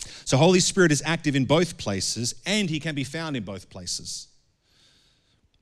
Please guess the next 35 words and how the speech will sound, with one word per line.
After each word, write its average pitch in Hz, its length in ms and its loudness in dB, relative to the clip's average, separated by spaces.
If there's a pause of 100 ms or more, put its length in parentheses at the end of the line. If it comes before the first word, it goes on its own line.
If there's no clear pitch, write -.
(400)
You 120 120 2
may 156 380 4
just 151 400 -2
not 151 200 -2
recognize 123 600 -2
him 117 120 0
at 113 60 -2
work 135 360 2
in 120 80 -2
the 113 80 -2
marketplace 120 880 -2
if 110 100 -6
you 110 120 -4
haven't 113 240 -4
learnt 123 340 0
his 95 380 -12
voice 95 480 -8
in 98 100 -12
the 95 80 -10
quiet 92 340 -14
place. - 460 -18 (1040)
So - 120 -4
God 170 280 4
is 151 120 0
present 175 380 -2
in 151 60 0
the 143 60 0
marketplace 165 680 -6
and 113 80 -10
he's 110 100 -8
present 147 340 -2
in 135 80 2
the 127 80 0
quiet 131 360 -2
place. 135 340 -4